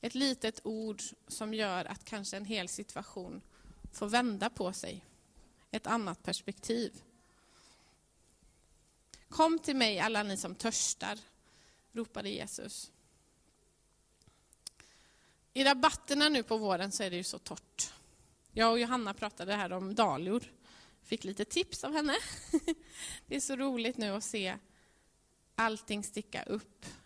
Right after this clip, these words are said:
Eh, små vårlökar och grejer. Men det är väldigt torrt i rabatten, så vill man ju ge det lite skjuts så får man hjälpa till med mycket vatten. Då går det fortare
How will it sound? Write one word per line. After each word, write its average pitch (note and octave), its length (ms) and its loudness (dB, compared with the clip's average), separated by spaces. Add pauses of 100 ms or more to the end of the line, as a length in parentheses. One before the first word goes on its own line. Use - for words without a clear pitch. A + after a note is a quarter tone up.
Eh, F#3+ 480 -6 (180)
små G3+ 440 -6
vårlökar F#3 720 -2
och G3 80 -6
grejer. F3+ 220 -4
Men G3 120 -4
det B3 60 0
är C4 40 2
väldigt D4+ 560 2
torrt - 540 -4 (460)
i C4 100 2
rabatten, C4 580 4
så C#4+ 120 0
vill C4+ 220 0
man C4+ 180 6
ju C#4 80 6
ge C4+ 160 6
det A#3+ 100 2
lite C#4 260 0
skjuts - 380 0
så B3+ 80 -2
får B3 140 -2
man D4 160 6
hjälpa C#4 300 2
till - 340 0 (840)
med C4+ 200 2
mycket D4 380 2
vatten. C#4 460 2 (500)
Då - 100 -2
går C4+ 140 2
det C4+ 80 2
fortare A#3 540 -2